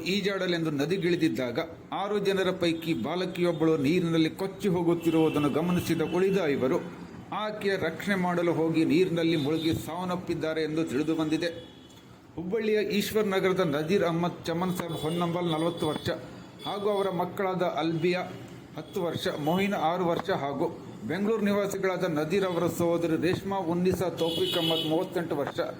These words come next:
ಮತ್ತು ಅವರ ಮಕ್ಕಳಾದ ಇಫ್ರಾ ಹದಿನೈದು ವರ್ಷ ಮತ್ತು ಅಬೀದ್ ಹನ್ನೆರಡು ವರ್ಷ ಇವರುಗಳು ಮೃತಪಟ್ಟಿದ್ದಾರೆ ಎಂದು ತಿಳಿದು ಬಂದಿದೆ. ನಗರದ ಜಂಗಲ್ ಲಾಡ್ಜ್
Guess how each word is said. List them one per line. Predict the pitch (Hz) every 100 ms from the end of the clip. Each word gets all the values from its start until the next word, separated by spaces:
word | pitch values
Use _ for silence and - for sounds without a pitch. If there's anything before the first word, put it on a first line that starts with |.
| - - 151
ಮತ್ತು | 165 208 170
ಅವರ | 185 190 175
ಮಕ್ಕಳಾದ | - 190 185 175 165
ಇಫ್ರಾ | - 180
ಹದಿನೈದು | 165 180 185 190
ವರ್ಷ | 185 - 202
ಮತ್ತು | 175 - 139
ಅಬೀದ್ | 156 190 160
ಹನ್ನೆರಡು | 160 175 180 175
ವರ್ಷ | 170 175 165 151
ಇವರುಗಳು | 156 170 156 170 117 - - -
ಮೃತಪಟ್ಟಿದ್ದಾರೆ | 143 202 208 196 196 165 175 165
ಎಂದು | 160 165 117
ತಿಳಿದು | 143 151
ಬಂದಿದೆ. | 156 160 170 - - - - - - - - 120
ನಗರದ | 185 220 202 208 160
ಜಂಗಲ್ | 175 202 190
ಲಾಡ್ಜ್ | 190 190